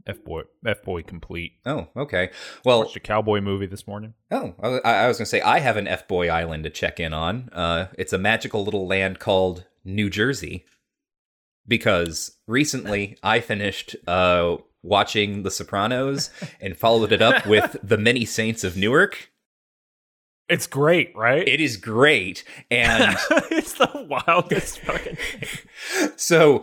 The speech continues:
Speaker 2: like, The Sopranos is good, just by the way. Like, i-, in case you were wondering, like, uh, I'd heard it talked up a lot over the past
Speaker 1: Mm-hmm.
Speaker 2: decade or so, and I'd only seen, like, scattered episodes and clips, and I didn't really have a great handle on it.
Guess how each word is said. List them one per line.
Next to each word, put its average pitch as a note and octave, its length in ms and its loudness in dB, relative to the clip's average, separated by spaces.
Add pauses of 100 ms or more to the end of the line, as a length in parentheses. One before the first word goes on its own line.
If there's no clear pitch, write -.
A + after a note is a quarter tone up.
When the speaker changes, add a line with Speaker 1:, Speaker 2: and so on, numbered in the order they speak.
(160)
Speaker 2:
like, D3 200 4
The D3 80 -4
Sopranos A3 440 6
is D3 120 -2
good, F#2 280 2
just A#2 200 -2
by C3 180 6
the G#2+ 140 2
way. E2+ 340 0
Like, G#2+ 320 2
i-, B2 40 2
in A#2+ 240 2
case C#3 260 0
you C3 60 0
were A#2 120 2
wondering, F2+ 560 0
like, F2+ 340 0
uh, E2+ 580 2 (120)
I'd A2 140 0
heard C#3 160 4
it - 100 -2
talked A#2+ 300 2
up G#2+ 160 2
a A#2+ 40 2
lot A#2 440 4
over G2+ 200 0
the F#2 80 -6
past G#2 500 2
Speaker 1:
Mm-hmm. D#3 180 -10
Speaker 2:
decade G#2+ 400 0
or A2+ 80 -4
so, A2 240 0
and G2+ 100 0
I'd G2 140 0
only C#3 240 2
seen, A2+ 280 -6
like, G2 200 -6
scattered F#2 480 -2
episodes A2 600 0
and E2 140 -14
clips, - 420 -4
and G#2+ 80 -2
I A#2 60 0
didn't E3 160 0
really A2+ 220 0
have G2+ 100 0
a F2+ 60 -6
great F2+ 240 -4
handle G2+ 380 -4
on G#2+ 120 -2
it. A#2 240 -4